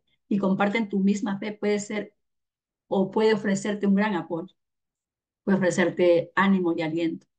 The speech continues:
para continuar en este bello camino, en este camino que el Señor nos ha llamado para que vivamos, eh, vivamos en paz y tengamos vida y tengamos a-, abundancia, donde pongamos nuestras manos seamos prosperados, para que nos vaya bien en la vida.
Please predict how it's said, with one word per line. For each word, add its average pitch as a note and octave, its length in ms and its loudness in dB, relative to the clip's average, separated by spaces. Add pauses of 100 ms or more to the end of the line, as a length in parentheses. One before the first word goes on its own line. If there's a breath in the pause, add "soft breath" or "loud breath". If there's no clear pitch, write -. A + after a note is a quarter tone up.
(360)
para F#3 200 -4
continuar F#3+ 640 0 (300)
en A#3 80 0
este A3 180 -2
bello G#3+ 220 2
camino, E3+ 400 -6 (800)
en G3 80 2
este G3+ 120 -2
camino F3+ 380 2
que F3+ 100 -2
el F3 60 -2
Señor E3+ 220 -2
nos F3 160 -2
ha F3+ 60 0
llamado E3+ 520 0
para D#3 200 -6
que F3+ 100 -12
vivamos, G3 580 2 (400)
eh, E3+ 600 6
vivamos A3 440 -2
en G3+ 160 0
paz A#3+ 200 -6
y - 40 -12
tengamos A3 440 -2
vida C4+ 200 2
y C#4 60 2
tengamos A3 420 -4
a-, - 240 -8
abundancia, G3 880 0
donde G3+ 220 0
pongamos G3+ 360 -2
nuestras G#3 280 -4
manos G#3 220 -4
seamos G#3+ 220 -10
prosperados, - 540 -10 (320)
para G#3 120 -4
que G#3 80 -2
nos A3 100 0
vaya B3+ 220 2
bien C4 260 4
en G#3+ 60 -2
la G3 100 -2
vida. D#4+ 220 -4